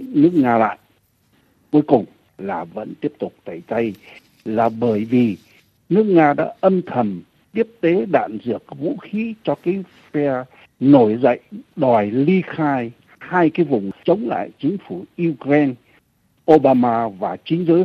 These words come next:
Hoa Kỳ rất là tức giận về cái chuyện mà ông Putin đã công khai đưa quân xâm chiếm một vùng lãnh thổ của một nước láng giềng. Và ông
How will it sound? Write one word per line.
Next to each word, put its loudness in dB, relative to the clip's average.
Hoa -4
Kỳ -10
rất 2
là -6
tức -2
giận -2
về -8
cái -10
chuyện -8
mà -14
ông -10
Putin 4
đã -6
công 4
khai 0
đưa 6
quân 2
xâm 0
chiếm 2
một 0
vùng 0
lãnh -4
thổ -4
của -6
một -10
nước 0
láng 0
giềng. 4
Và 0
ông -2